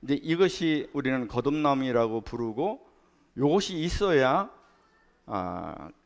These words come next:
그리스도인으로서의 삶을 살아갈 수가 있습니다. 근데 두 번째는 뭐냐면, 이렇게, 아,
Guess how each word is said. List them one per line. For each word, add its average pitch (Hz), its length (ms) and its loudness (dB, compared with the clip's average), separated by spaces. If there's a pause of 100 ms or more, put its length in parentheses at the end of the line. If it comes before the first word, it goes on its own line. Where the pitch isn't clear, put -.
그리스도인으로서의 135 920 2
삶을 143 800 2 (460)
살아갈 175 400 -2
수가 139 180 -2
있습니다. 101 500 -6 (1200)
근데 156 120 -2
두 180 140 2
번째는 185 540 4
뭐냐면, 131 560 0 (320)
이렇게, 185 420 4 (800)
아, 110 680 2